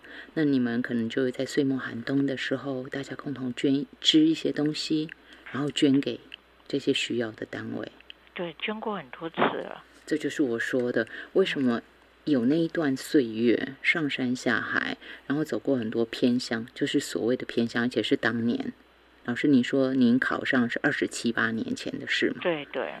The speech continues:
Speaker 1: 不是现在这个时代哦，所以大家可以想见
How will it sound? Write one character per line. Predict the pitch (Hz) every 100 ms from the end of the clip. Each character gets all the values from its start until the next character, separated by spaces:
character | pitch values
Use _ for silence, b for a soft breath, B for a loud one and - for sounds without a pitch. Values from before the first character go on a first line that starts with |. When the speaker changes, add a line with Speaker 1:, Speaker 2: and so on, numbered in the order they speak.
| -
Speaker 1:
不 | 151
是 | 170
现 | 175 - 208 139
在 | 156 123
这 | 113
个 | 113
时 | 117 - 101
代 | - 101 -
哦， | - -
所 | - 160
以 |
大 | 156
家 | 151
可 | -
以 | 139
想 | - -
见 | 123 113